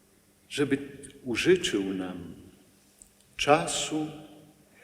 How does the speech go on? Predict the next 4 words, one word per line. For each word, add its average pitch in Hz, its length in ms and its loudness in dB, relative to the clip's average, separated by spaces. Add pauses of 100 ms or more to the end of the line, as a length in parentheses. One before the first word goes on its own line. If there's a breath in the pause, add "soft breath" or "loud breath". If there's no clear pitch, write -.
(880 soft breath)
bogatego 120 920 4
w 135 420 -6
dobre 131 640 4 (1000)
przygotowanie. 95 1000 -4